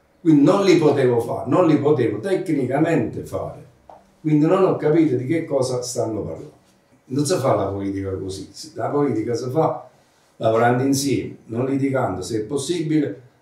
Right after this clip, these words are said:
apprezzando pure le cose che fanno gli altri e non criticare solo che uno ha fatto una cosa e, e automaticamente sbagliato perché pensa o appartiene a un'altra parte. Questa è la mia visione delle cose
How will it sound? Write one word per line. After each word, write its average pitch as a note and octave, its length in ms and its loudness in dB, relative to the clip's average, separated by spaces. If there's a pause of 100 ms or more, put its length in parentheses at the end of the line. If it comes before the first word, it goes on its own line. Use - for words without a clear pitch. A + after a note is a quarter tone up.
apprezzando C#3 760 0
pure C#3 200 0
le B2 100 2
cose A#2+ 240 0
che - 60 -4
fanno D3 240 0
gli D3+ 100 0
altri - 300 0
e - 20 2
non D#3+ 160 0
criticare B2 580 0
solo G#2 520 -4
che G#2 200 -12
uno C3 200 -6
ha - 40 -4
fatto A#2 300 -4
una A2 160 -6
cosa A#2+ 520 -2
e, A2+ 340 -8
e A#2 100 -8
automaticamente A2+ 840 -6
sbagliato F#2+ 540 -8
perché F#2 280 -14
pensa G2 440 -12 (440)
o - 180 -4
appartiene - 420 -8
a F2+ 60 -8
un'altra E2 360 -14
parte. C3+ 460 -16
Questa D#3 300 -2
è - 20 -4
la G#2+ 120 -6
mia G#2+ 180 -8
visione G2 400 -6
delle F#2+ 240 -4
cose - 240 -2